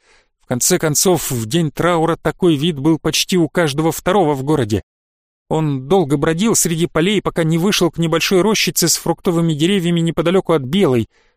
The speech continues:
Забравшись в самый дальний ее край, Эдван уселся под яблоню и, закрыв глаза,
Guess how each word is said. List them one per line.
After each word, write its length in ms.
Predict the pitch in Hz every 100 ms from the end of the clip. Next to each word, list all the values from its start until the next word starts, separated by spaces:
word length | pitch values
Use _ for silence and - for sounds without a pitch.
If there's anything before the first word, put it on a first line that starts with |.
| _ _
Забравшись 720 | 120 135 143 170 - 170 -
в 60 | -
самый 360 | - 170 160 151
дальний 540 | 131 170 160 147 156
ее 320 | 127 151 151
край, 420 | - 151 180 165 - _ _ _
Эдван 460 | 147 156 139 160 151
уселся 520 | 143 - 175 143 151
под 220 | - 139
яблоню 540 | 127 180 156 160 156 151
и, 20 |
закрыв 420 | 127 147 170 143
глаза, 480 | 131 151 127 185